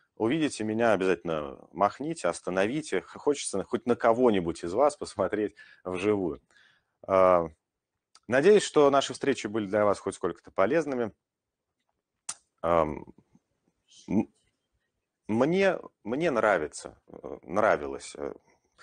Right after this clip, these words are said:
а, то, что происходило, мне было любопытно. Вот, э, Ольга Николаевна кричит, что будет ещё одна встреча. Она не будет онлайн, она будет заснята и отправлена. Да, я там, конечно, вам ещё раз помашу ручкой, но,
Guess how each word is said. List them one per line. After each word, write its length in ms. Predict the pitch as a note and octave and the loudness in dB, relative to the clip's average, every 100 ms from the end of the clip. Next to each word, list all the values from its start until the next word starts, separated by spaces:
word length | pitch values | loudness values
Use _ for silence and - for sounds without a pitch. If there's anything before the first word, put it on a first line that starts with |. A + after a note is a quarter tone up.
| - - - - | -20 -18 -18 -12
а, 260 | C#2 - - | -14 -12 0
то, 120 | G2+ | 0
что 180 | - F2 | 0 -2
происходило, 720 | G2+ G2+ - C#3+ G3 G3+ D3+ | 0 0 0 -2 2 2 2
мне 180 | B2 C#3 | 0 -2
было 180 | B2+ | -2
любопытно. 600 | A#2 A2 A#2 - A2 F#2 - - - _ | -2 0 -2 -2 -8 -10 -16 -20 -20 _
Вот, 260 | G#2+ A#2+ - | -2 -2 -2
э, 280 | G2+ G2 F2+ - _ _ _ _ _ - | 2 4 2 -2 _ _ _ _ _ -2
Ольга 260 | G#2+ F#2+ | -2 0
Николаевна 420 | G2 F#2+ G2+ F#2+ F2+ | -4 0 0 0 -4
кричит, 340 | F2 F#2 F#2+ | -6 -6 -6
что 140 | - E2+ | -6 -4
будет 180 | F2+ F2 | -4 -6
ещё 180 | - | -2
одна 180 | F#2+ F#2+ | -2 -2
встреча. 540 | F#2 - B2 - F#2+ - _ - | -4 -4 -4 -4 -8 -8 _ -8
Она 240 | G2+ A#2 | -4 -4
не 220 | A2 B2+ | -4 -6
будет 440 | A2+ C3+ A2+ A2+ A#2+ | -4 -4 -4 -4 -2
онлайн, 680 | A#2+ B2+ C3+ A#2+ G2 D2+ _ _ _ | 0 4 6 6 2 -4 _ _ _
она 200 | G2+ A#2+ | -2 -2
будет 200 | A#2 A#2+ G2+ | 0 -2 0
заснята 580 | B2+ - C#3+ C#3+ - | -2 -2 -2 -2 0
и 40 | A#2 | -4
отправлена. 600 | A2+ B2 C3 G2 E2+ E2 | -4 0 2 2 -4 0
Да, 180 | G#2+ F2 | 2 4
я 140 | A#2 | 2
там, 140 | A2 G2 | 0 -4
конечно, 300 | G#2+ - G2+ | -6 -4 -4
вам 120 | G2+ | -4
ещё 200 | G#2 D#3 | -2 0
раз 140 | B2+ | 0
помашу 380 | - G#2+ G2+ G2 | -2 -8 -6 -4
ручкой, 300 | F#2+ F2 - | -6 -6 -8
но, 180 | F2 | -6